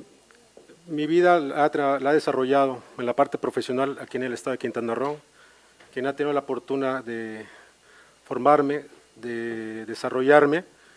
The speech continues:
y he seguido muy de cerca, en la medida de mis posibilidades, eh, la evolución de la administración pública en la parte legal, ya que la oportunidad que tengo de incursionar en ella ha sido precisamente en el Tribunal Superior de Justicia, donde tuve la oportunidad de hacer carrera judicial,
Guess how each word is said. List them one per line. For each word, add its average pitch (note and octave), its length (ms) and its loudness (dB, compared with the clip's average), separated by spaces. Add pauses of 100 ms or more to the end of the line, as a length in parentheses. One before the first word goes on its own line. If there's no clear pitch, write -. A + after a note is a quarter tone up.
(600)
y D#3 280 4
he F#3+ 80 10
seguido F#3 380 4
muy F3 180 4
de F3+ 100 6
cerca, D#3 640 6 (580)
en C3 140 0
la B2+ 80 -2
medida D3 320 6
de D3 80 6
mis C#3 100 -2
posibilidades, D3 1120 0 (580)
eh, C3+ 140 -4
la C3+ 80 2
evolución C#3+ 420 2
de F3+ 100 4
la D#3+ 60 4
administración C#3 800 -2
pública C#3+ 640 -4 (320)
en B2+ 140 -6
la B2 80 -2
parte C#3+ 400 2
legal, B2+ 420 -2 (760)
ya D3 220 2
que B2+ 380 0
la A#2 100 -4
oportunidad C3 580 0
que - 140 -6
tengo C3+ 320 -2
de B2 80 -4
incursionar B2 540 -4
en C#3+ 120 0
ella C3 180 -2
ha B2 40 -2
sido C3 180 -4
precisamente B2+ 440 -6
en - 20 -2
el A2+ 60 -8
Tribunal B2+ 260 -2
Superior B2+ 320 -4
de C#3+ 60 2
Justicia, C#3 500 -6
donde A#2 160 -10
tuve C3 200 -2
la C#3 60 -2
oportunidad B2+ 380 -4
de C3 40 2
hacer - 180 -4
carrera C3 320 0
judicial, D3 480 0